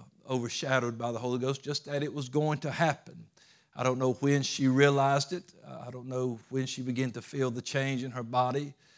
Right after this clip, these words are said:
Uh, I don't know when she felt that first little bump, that little kick from that child. Uh, but she also had to wait. Uh, you know, "Well, Lord, since this is gonna be a miraculous birth, how about let's shorten the duration? Let's go three months and let's get this out of the way."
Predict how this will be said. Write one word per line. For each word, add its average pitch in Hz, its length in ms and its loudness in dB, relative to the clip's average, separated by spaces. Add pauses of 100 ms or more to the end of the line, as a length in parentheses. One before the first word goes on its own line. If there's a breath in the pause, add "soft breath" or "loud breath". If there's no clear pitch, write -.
(260 soft breath)
Uh, 120 200 -12
I 127 80 -2
don't 127 120 0
know 123 140 2
when 123 160 -2
she 123 160 -6
felt 127 300 -8
that 127 180 -6
first 131 440 -4 (260 soft breath)
little 123 160 0
bump, 135 420 2
that 120 140 -8
little 127 180 -4
kick 143 460 -2
from - 320 -10
that 120 180 -6
child. 131 600 0 (440 soft breath)
Uh, 123 180 -8
but 120 260 0
she 160 580 4
also 131 640 0
had 139 380 0
to 151 120 -4
wait. 135 560 0 (760)
Uh, 104 260 -10 (300)
you 113 120 -14
know, 117 180 -8 (480 soft breath)
"Well, 127 120 -6
Lord, 135 220 2
since 135 200 -4
this 123 140 -2
is 123 160 -4
gonna 131 180 0
be 127 140 6
a 120 80 4
miraculous 120 640 0
birth, 123 300 -2
how 131 120 -6
about 127 240 -4
let's 131 140 -6
shorten 135 460 0
the 117 80 -4
duration? 123 640 0
Let's 117 160 -6
go 135 180 -4
three 131 300 -4
months 127 400 -2
and 113 100 -8
let's 117 160 -6
get - 200 -10
this 127 200 -8
out 117 140 -10
of 104 60 -14
the 113 80 -18
way." 143 240 -2